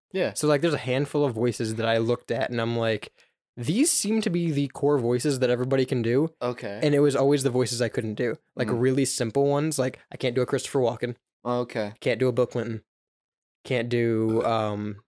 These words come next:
Speaker 2: a Sylvester Stallone. Can't do
Speaker 1: Mm-hmm.
Speaker 2: an Arnold Schwarzenegger. Those seem to be, like, the core fucking voices that every impressionist can
Speaker 1: Yeah.
Speaker 2: do, like,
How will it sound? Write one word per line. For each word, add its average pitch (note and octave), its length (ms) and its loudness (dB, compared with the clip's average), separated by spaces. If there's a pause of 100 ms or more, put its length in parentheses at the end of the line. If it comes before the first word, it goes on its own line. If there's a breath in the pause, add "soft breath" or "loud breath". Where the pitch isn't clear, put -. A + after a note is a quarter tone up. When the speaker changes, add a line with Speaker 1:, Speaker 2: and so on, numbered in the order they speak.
(440)
Speaker 2:
a C3 80 -6
Sylvester A#2+ 360 -2
Stallone. A2 440 -2 (220)
Can't A#2+ 220 -2
do A2+ 60 0
Speaker 1:
Mm-hmm. - 20 -
Speaker 2:
an A2+ 60 0
Arnold A2 180 -2
Schwarzenegger. A2 520 -4 (420)
Those B2+ 240 2
seem B2 360 0
to B2+ 100 -2
be, A#2+ 160 2
like, A2 180 -2
the B2 180 -2
core A#2 340 -2
fucking A2+ 380 -4
voices A2 360 -2
that A#2+ 160 0
every A#2 260 0
impressionist A2+ 640 -2
can B2+ 120 0
Speaker 1:
Yeah. B2 40 -2
Speaker 2:
do, C3 180 4
like, A#2 240 0